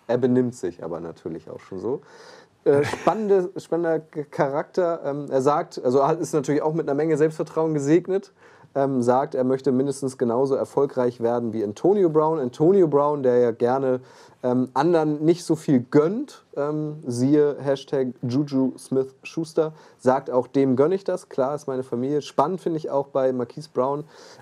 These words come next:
ähm, hat ja das erste Jahr am College, ähm, bei so einem kleinen College gespielt, war dann in Oklahoma. Also erst Bälle von Baker Mayfield gefangen und jetzt zuletzt von Kyler Murray.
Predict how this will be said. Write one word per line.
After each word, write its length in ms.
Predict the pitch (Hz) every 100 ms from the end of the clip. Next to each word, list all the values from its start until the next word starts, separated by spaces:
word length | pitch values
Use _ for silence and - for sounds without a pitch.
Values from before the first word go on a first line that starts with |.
| -
ähm, 160 | 120 131
hat 120 | 131
ja 200 | 120 110
das 140 | 120
erste 320 | 143 151 156
Jahr 200 | 139 131
am 160 | 117 123
College, 460 | - 139 135 131 -
ähm, 200 | 120 113
bei 100 | 110
so 100 | 110
einem 580 | 110 107 104 - - -
kleinen 420 | - 135 143 175 160
College 320 | 170 165 156
gespielt, 320 | 156 - 139
war 100 | 131
dann 140 | 123 143
in 100 | 143
Oklahoma. 640 | 131 123 120 123 92 82 98 -
Also 180 | 110 104
erst 400 | 101 123 127 - - - _
Bälle 220 | 127 131
von 220 | 127 123 113
Baker 240 | 123 131
Mayfield 500 | 123 156 156 165 156
gefangen 420 | 156 170 156 165
und 300 | - 131 127
jetzt 240 | 127 123 -
zuletzt 280 | 123 120
von 140 | - 110
Kyler 280 | 123 110 104
Murray. 320 | 110 92